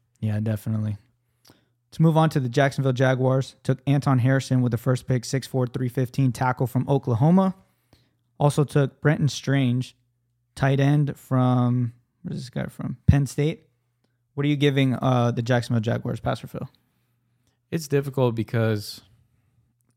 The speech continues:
Speaker 2: I would have liked them to see, or I would have liked to see Jacksonville give Trevor Lawrence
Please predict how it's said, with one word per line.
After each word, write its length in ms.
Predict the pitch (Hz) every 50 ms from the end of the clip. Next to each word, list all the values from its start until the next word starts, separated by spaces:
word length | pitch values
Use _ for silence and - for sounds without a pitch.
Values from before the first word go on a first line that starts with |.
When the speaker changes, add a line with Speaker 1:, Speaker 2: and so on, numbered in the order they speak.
| _ _ - 120
Speaker 2:
I 80 | 117
would 160 | 117 131 123
have 80 | 113 104
liked 300 | 104 104 107 110 107 -
them 260 | 120 110 107 110 107
to 80 | 101 95
see, 540 | - - - 110 104 101 101 101 101 104 - _ _ _ _ _ _ _ _ _ _ _ _ _ _ _ _ _ _ _ _ -
or 80 | - 107
I 80 | 107
would 200 | 117 135 143 127
have 80 | 117 110
liked 400 | 110 107 107 104 104 _ _ _
to 100 | - 104
see 240 | - - - 107 104
Jacksonville 640 | 95 - 104 101 98 - - 107 98 98 95 98 95
give 240 | 95 107 104 95
Trevor 300 | - - 110 104 101 98
Lawrence 580 | 92 95 98 101 98 95 90 - - - -